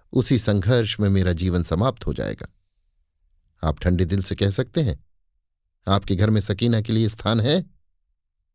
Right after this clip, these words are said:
लाला जी ने भीत नेत्रों से देखकर पूछा, "किस रूप में?" "मेरी पत्नी के रूप में।" "नहीं, एक बार नहीं और सौ बार नहीं।" "तो फिर मेरे लिए भी आपके घर में स्थान नहीं है?"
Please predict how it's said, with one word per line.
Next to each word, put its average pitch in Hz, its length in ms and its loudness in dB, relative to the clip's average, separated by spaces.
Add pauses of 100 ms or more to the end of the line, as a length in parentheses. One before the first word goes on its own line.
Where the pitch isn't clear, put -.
(120)
लाला 117 240 4
जी 107 140 0
ने 107 100 4
भीत 120 340 0
नेत्रों 95 360 0
से - 140 -6
देखकर 76 360 -4
पूछा, - 300 -8 (580)
"किस - 180 -2
रूप 196 260 -2
में?" 73 200 -2 (1040)
"मेरी 117 260 4
पत्नी 110 360 0
के 98 100 -2
रूप 78 280 -4
में।" - 120 -14 (1200)
"नहीं, 113 420 4 (380)
एक 127 220 4
बार 135 220 2
नहीं 143 260 2
और 127 160 2
सौ 117 220 0
बार 139 240 2
नहीं।" 82 300 -2 (1700)
"तो 73 180 -6
फिर 110 280 2 (400)
मेरे 131 280 4
लिए 127 220 2
भी 123 140 2
आपके 117 280 0
घर 113 160 2
में 120 140 2
स्थान 131 300 0
नहीं 73 260 0
है?" - 120 -12